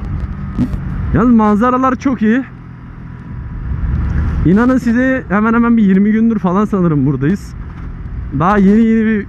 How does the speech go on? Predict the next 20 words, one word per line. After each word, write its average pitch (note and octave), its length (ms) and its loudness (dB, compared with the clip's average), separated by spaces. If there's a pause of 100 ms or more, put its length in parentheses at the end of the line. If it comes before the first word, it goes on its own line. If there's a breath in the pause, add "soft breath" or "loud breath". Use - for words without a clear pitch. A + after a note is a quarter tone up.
(100)
dördüncü, F#3 460 0
beşinci F#3+ 540 0 (200)
çıkışım F3 440 -2 (120)
motorla D3 440 0
öyle C#3+ 260 2
bir C#3+ 60 0
turlayışım. C3 600 0 (540 loud breath)
O F3 140 0
dört G#3+ 240 2
beşi A3 240 2
de A3 40 2
hani G#3+ 200 4
bir G#3 260 0
video G3 220 0
çekecek G3 480 0
bir G#3 80 2
mevki G3 360 2
var G3+ 140 0
mı F3 180 2
diye. D3 220 2